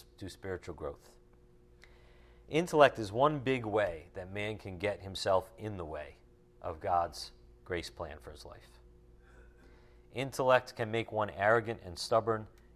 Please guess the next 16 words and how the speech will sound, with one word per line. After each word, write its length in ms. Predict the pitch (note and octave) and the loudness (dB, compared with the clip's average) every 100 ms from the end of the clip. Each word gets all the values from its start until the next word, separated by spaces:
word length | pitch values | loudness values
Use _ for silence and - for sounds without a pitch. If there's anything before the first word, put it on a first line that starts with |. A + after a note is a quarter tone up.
| - | -10
even 240 | A2 A#2+ | -8 -2
like 200 | B2 A#2+ | -2 -2
the 40 | A#2 | -4
Pharisees. 760 | A#2 A2+ G#2 - - - - - - - - - - - - - - - G#2+ | 0 2 2 -4 -16 -20 -20 -20 -20 -20 -20 -20 -20 -20 -20 -20 -20 -8 -2
But 160 | G#2+ | 0
we 140 | G#2+ A2 | 0 0
know, 400 | A#2+ B2+ B2+ A2+ | 4 4 4 0
even 240 | A#2+ A#2+ | -6 -8
from 220 | A2+ A#2 | -6 -6
the 80 | G#2 | -4
apostles' 500 | F#2+ C3 B2+ - G#2+ | -2 2 2 0 -6
example, 580 | G2 A2 D3+ D3+ D3+ D3 - - | -6 -4 -2 0 -2 -4 -12 -20
humility 920 | - - A2 B2+ D3+ A#2+ - F#2 - | -14 -8 -2 2 2 0 -2 -10 -8
is 180 | G2 F#2 | -10 -12
the 100 | F2 | -14
prize. 720 | - - F2 D2 - - - | -8 -4 -4 -6 -12 -18 -18